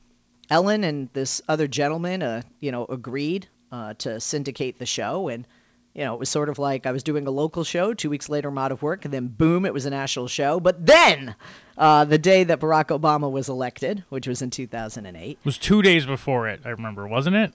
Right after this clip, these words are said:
Speaker 1: No, it was the day
Speaker 2: Or was
Speaker 1: of.
Speaker 2: it the day of?
Speaker 1: Yeah, 'cause that morning, Barack Obama got elected.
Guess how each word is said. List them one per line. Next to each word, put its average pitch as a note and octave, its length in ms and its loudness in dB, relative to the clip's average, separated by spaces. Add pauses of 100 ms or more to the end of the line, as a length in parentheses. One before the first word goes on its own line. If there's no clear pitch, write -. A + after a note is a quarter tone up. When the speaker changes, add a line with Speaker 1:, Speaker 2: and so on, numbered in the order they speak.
(120)
Speaker 1:
No, D#3+ 200 6
it - 20 2
was C#3 200 0
the B2+ 120 -6
day B2 340 0
Speaker 2:
Or A#2 140 -2
was E3 120 2
Speaker 1:
of. D#3+ 100 0
Speaker 2:
it - 20 0
the D#3 60 0
day C3 260 -2
of? B2+ 140 2
Speaker 1:
Yeah, C3+ 180 4
'cause C3+ 180 -4
that D#3 220 4
morning, D3 340 -2
Barack C3+ 220 0
Obama C#3+ 420 -2
got B2+ 160 -4
elected. A#2 560 -8